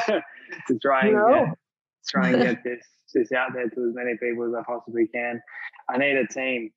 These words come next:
Speaker 1: <laughs> but it's just, yeah, it's just me at the moment. So,
Speaker 2: well, maybe you need to start putting that out there, and, and it'll <laughs> start, uh, and start asking for it. I'm willing to help you.
Speaker 1: I can't put that on you.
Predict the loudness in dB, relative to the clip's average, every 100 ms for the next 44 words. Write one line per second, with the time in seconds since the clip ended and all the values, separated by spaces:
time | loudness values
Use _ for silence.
0 | _ 0 2 4 2 2 2 0 0 -2
1 | -6 -8 -8 -2 0 2 2 2 2 -2
2 | _ _ -2 0 0 0 -4 -8 -10 -14
3 | -10 -4 -2 0 2 2 0 -2 -2 -2
4 | -6 -8 -6 -6 -8 -14 -20 -18 0 4
5 | 4 4 4 6 6 4 2 2 4 6
6 | 4 2 2 4 4 4 2 2 0 0
7 | -8 _ -4 -2 0 0 -2 -4 0 2
8 | 4 2 4 2 2 0 0 2 4 4
9 | 2 2 2 0 0 0 0 2 4 4
10 | 2 2 2 4 4 4 2 4 4 6
11 | 6 4 4 2 2 2 2 0 -12 -14
12 | -10 -10 -12 _ _ _ _ _ _ _
13 | _ -6 -2 0 0 -2 -6 -8 -6 -8
14 | -8 -10